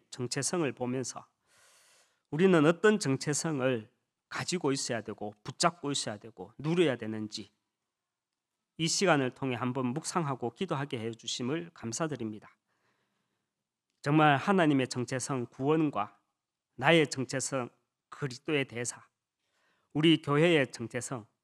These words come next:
미래 재앙시대 막을 정확한 복음으로 시공간을 초월해서 이삼칠과 오천 종족의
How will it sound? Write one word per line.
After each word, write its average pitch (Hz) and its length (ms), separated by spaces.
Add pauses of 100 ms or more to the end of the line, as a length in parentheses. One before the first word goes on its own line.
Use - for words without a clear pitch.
(460)
미래 143 300
재앙시대 139 840 (140)
막을 127 400 (600)
정확한 165 480
복음으로 147 760
시공간을 180 680
초월해서 113 640 (320)
이삼칠과 151 680
오천 165 340
종족의 135 540